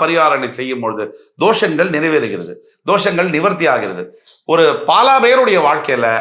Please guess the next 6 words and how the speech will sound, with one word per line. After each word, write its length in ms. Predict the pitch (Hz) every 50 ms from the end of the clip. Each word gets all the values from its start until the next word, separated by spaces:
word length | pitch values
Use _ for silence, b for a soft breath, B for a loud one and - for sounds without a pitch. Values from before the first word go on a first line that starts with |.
| - - - - _ _ _ _ _ _ -
சம்பந்தமே 760 | - - 190 220 240 277 285 285 269 254 233 226 220 233 269 254 220
இல்லாத 400 | 202 202 202 202 208 208 208 214 185 165
நிகழ்வுகள் 420 | 180 185 202 196 185 170 170 170 170 143
நடக்கிறத 400 | 147 165 175 175 160 151 147 185 202
நம்ம 140 | 180 143 135 120 -
பார்க்கிறோம். 340 | 104 101 - - 82 78 -